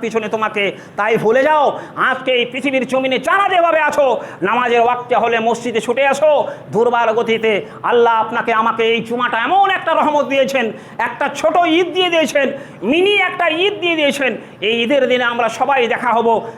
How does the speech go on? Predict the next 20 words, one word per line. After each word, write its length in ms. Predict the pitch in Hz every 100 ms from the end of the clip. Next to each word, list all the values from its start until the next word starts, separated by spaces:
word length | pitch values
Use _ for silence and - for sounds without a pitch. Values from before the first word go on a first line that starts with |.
| -
বিভিন্ন 380 | 214 262 254 240
পাড়ার 320 | 247 240 233
মানুষ, 320 | 240 254 -
বিভিন্ন 340 | 233 262 254 226
জায়গায় 360 | 247 240 247
মহল্লার 400 | 247 254 247 247
মানুষ 280 | 247 269 262
একত্রিত 400 | 247 277 196 247
হয়ে 200 | 254 262
যাবে, 280 | 262 285 285 - - -
আমাদের 340 | 247 294 285
মধ্যে 260 | 285 277 277
সালাম 440 | - 294 330 302
ভালোবাসা 460 | 254 254 247 214 226
হবে, 300 | 233 220 - - -
আমরা 300 | 185 220 196
সবাই 480 | - 240 311 320 262
মসজিদে 380 | 254 - 240 233
এসে 160 | 233
নামাজ 240 | 208 240